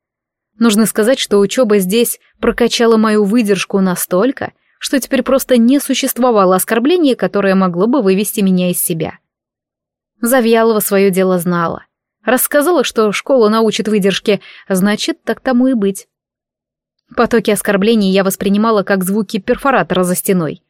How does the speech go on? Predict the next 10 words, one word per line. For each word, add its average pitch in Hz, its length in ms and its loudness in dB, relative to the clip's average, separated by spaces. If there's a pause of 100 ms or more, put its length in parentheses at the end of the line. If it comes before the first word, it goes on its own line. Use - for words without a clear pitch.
(280)
Поначалу 359 400 0
бесит, 233 440 0 (260)
потом 262 240 0
просто 185 460 0
ждешь, 233 340 -2
когда 247 400 2
у 247 60 2
соседа 226 500 0
закончится 190 640 -2
ремонт. 180 460 0